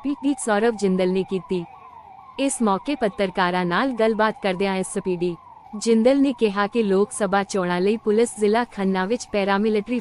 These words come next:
ਫੋਰਸ ਦੀਆਂ ਨੌ ਕੰਪਨੀਆਂ ਤਾਇਨਾਤ ਕੀਤੀਆਂ ਗਈਆਂ ਹਨ ਅਤੇ ਇਸ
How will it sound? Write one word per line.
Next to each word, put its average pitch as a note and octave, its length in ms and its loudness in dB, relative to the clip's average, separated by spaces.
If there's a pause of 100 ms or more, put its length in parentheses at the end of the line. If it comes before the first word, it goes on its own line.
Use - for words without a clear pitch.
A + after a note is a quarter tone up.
ਫੋਰਸ F#3+ 320 0
ਦੀਆਂ G3 220 -2
ਨੌ F#3+ 320 -2
ਕੰਪਨੀਆਂ G3 420 -2
ਤਾਇਨਾਤ F#3+ 520 0
ਕੀਤੀਆਂ A3+ 340 -2
ਗਈਆਂ F#3+ 320 -2
ਹਨ A#3 280 -2
ਅਤੇ G3+ 200 0
ਇਸ F#3+ 140 -4